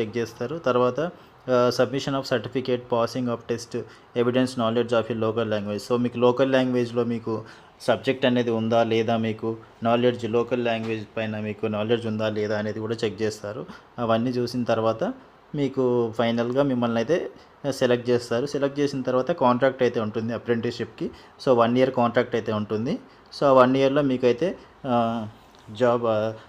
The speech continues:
బ్యాంకింగ్కి సంబంధించిన ప్రోడక్ట్స్ పైన ట్రైనింగ్ అయితే ఉంటుంది.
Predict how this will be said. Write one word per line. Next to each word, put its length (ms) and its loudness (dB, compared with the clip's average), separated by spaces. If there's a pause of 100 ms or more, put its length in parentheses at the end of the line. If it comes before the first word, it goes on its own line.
(140)
బ్యాంకింగ్కి 500 4
సంబంధించిన 500 0
ప్రోడక్ట్స్ 500 0
పైన 160 -2
ట్రైనింగ్ 400 0
అయితే 220 0
ఉంటుంది. 500 -4